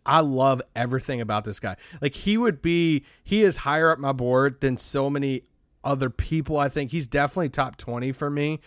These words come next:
Um, but six seven with that seven one wingspan, with the athleticism, the dude will just, I mean, he is electric. He has energy. Um, think like a Jared Vanderbilt,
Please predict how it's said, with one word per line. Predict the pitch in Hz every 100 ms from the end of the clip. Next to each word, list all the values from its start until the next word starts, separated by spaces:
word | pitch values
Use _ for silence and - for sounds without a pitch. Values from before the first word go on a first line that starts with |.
| - - - -
Um, | 135 135 123 110 - _ _ -
but | 147 160
six | - 202 -
seven | 190 170 175 160
with | 139
that | 135
seven | - 151 156 147
one | 143
wingspan, | 135 139 135 - 135 131 120
with | 127
the | 135 123
athleticism, | 110 135 151 143 - 143 131 131 120 - - _
the | 139 139
dude | 127 165 180 170
will | 143 147
just, | 127 139 139 - -
I | 139
mean, | 135 120
he | 180 175
is | 143 123 -
electric. | 139 123 127 - 107 - _
He | - 143
has | 123 -
energy. | 156 160 139 151 143 131 - - - -
Um, | 131 123 113 -
think | - - 180 180 160
like | 156 139
a | 139 127 117 - 131
Jared | 151 165 165 135
Vanderbilt, | 139 151 156 139 147 143 143 -